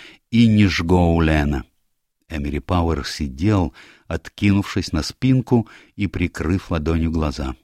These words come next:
Наконец он сказал: "Я родился на западном побережье Ирландии.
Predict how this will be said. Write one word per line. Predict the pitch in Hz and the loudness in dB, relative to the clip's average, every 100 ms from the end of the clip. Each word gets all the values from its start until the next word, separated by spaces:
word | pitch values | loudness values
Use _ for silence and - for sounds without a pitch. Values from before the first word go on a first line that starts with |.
| _ _ _ _ _ | _ _ _ _ _
Наконец | 80 76 71 67 87 - - _ | -10 -8 -6 -4 -4 -6 -18 _
он | - 80 | -8 -6
сказал: | - 82 71 76 69 - _ _ _ _ _ _ _ _ _ _ - | -4 -6 -4 -4 -6 -10 _ _ _ _ _ _ _ _ _ _ -4
"Я | 82 107 113 104 | 0 2 2 0
родился | 92 92 92 117 - 104 | 0 2 2 2 2 2
на | 98 | 4
западном | 85 101 113 101 101 | 4 2 0 0 0
побережье | 98 82 80 85 80 82 | 0 0 2 2 2 0
Ирландии. | 82 80 76 71 67 67 | 0 2 0 0 -2 -4